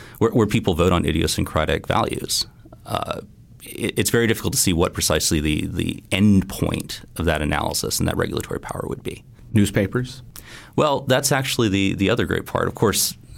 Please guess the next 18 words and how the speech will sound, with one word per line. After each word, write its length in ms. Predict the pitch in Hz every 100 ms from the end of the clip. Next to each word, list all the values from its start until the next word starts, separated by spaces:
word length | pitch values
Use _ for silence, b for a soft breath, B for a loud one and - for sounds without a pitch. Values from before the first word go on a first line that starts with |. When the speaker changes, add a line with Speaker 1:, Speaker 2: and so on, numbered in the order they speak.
| -
Speaker 1:
you 180 | - -
know, 240 | 90 78 -
some, 340 | - - 113 113
some 180 | - 127
of 60 |
us 160 | 107 -
have 80 | 87
referred 300 | 87 87 80
to 40 |
this 220 | 82 78
as 80 | 80
an 100 | 78
attempt 300 | 71 - 71
to 80 | -
repeal 260 | 76 - 82
the 100 | -
First 240 | - -
Amendment. 440 | - - - 117